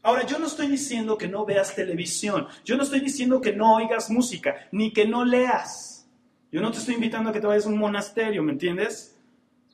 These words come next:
Lo que yo estoy diciendo es que seamos críticos y pensemos y estudiemos y escudriñemos y lo disectemos, qué es lo que leemos, escuchamos y vemos.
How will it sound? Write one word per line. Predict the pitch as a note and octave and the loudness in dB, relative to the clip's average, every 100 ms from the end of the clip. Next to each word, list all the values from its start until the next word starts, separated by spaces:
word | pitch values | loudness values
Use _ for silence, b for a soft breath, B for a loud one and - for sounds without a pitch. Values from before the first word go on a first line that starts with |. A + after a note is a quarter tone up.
| _ _ _ _ _ _ _ - | _ _ _ _ _ _ _ 2
Lo | G3 | 4
que | G3+ A#3 | 6 4
yo | D#4 | 2
estoy | - F4+ | 2 0
diciendo | D#4 C#4+ - C#4+ C#4+ G#3 E3+ F#3 C4+ - _ _ _ - | 4 2 2 2 2 0 0 0 -2 -12 _ _ _ -2
es | A#3+ - | -2 0
que | B3+ | -4
seamos | - A3 A3+ A#3 A#3 - - | -2 0 0 0 -6 -8 -2
críticos | B3 D#4 - C#4+ - F3+ - - - - - B B B | 6 6 6 0 2 -2 -2 -10 -14 -16 -20 B B B
y | A#3+ B3+ | 0 4
pensemos | A#3+ A#3 A3+ - D4 D4 D#4 E4 - - _ b | 4 2 0 2 2 4 2 0 -6 -16 _ b
y | - A3 | -2 -2
estudiemos | G#3+ G#3+ G#3 G#3+ C4 C4 C#4+ | -2 -4 -2 2 6 8 6
y | A#3 | 4
escudriñemos | - G#3 G3 G3+ G#3 B3 C4 | -2 -4 -4 -4 0 2 2
y | G#3+ | 0
lo | F#3+ | -4
disectemos, | F3+ - - - A#3 A#3 B3 D#4 B B B | -6 -10 -12 -2 0 2 0 0 B B B
qué | - D#4 | 4 4
es | D4+ | 4
lo | D4 | 4
que | C#4 B3+ | 6 6
leemos, | A#3 A#3 B3+ C4 G#3 B3 G#3+ | 8 4 4 4 4 2 0
escuchamos | - G#3 - A3 A3 A3 A#3+ | -4 -4 0 2 2 0 0
y | |
vemos. | B3 C4+ C4 - - - - | 2 4 2 0 -12 -16 -20